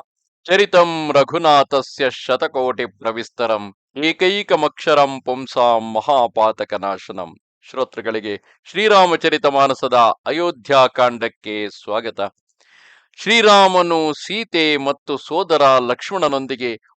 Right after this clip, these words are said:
ವಾಲ್ಮೀಕಿ ಮಹರ್ಷಿಗಳ ಆಶ್ರಮಕ್ಕೆ ಬಂದು ವನವಾಸದ ಮೊದಲ ಹಂತವಾಗಿ ಚಿತ್ರಕೂಟ ಪರ್ವತದಲ್ಲಿ ನೆಲೆಸಲು ವಾಲ್ಮೀಕಿಗಳ ಮಾರ್ಗದರ್ಶನದಂತೆ ಬರುತ್ತಿರುವನು.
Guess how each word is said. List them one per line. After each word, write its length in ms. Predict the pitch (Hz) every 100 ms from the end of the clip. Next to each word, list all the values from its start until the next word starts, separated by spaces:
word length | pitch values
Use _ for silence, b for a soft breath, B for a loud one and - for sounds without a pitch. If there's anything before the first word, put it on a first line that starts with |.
| 127
ವಾಲ್ಮೀಕಿ 540 | 170 240 220 208 175
ಮಹರ್ಷಿಗಳ 600 | 165 143 175 - 180 151
ಆಶ್ರಮಕ್ಕೆ 720 | 139 - 143 - 190 147 135 -
ಬಂದು 340 | 131 131 123 110 _ _ 127
ವನವಾಸದ 680 | 185 220 196 180 170 170 143
ಮೊದಲ 580 | 143 135 117 143 190 160
ಹಂತವಾಗಿ 920 | 139 120 123 - 139 131 131 127 120 _ b b b b
ಚಿತ್ರಕೂಟ 640 | 240 247 - 233 226 196 175
ಪರ್ವತದಲ್ಲಿ 840 | - 151 190 175 156 156 147 139
ನೆಲೆಸಲು 560 | 120 120 156 165 143 123 - -
ವಾಲ್ಮೀಕಿಗಳ 680 | 151 208 185 160 151 139 135
ಮಾರ್ಗದರ್ಶನದಂತೆ 1300 | 123 110 139 165 139 135 - 135 120 123 117 120 110
ಬರುತ್ತಿರುವನು. 720 | 92 107 131 - 120 113 107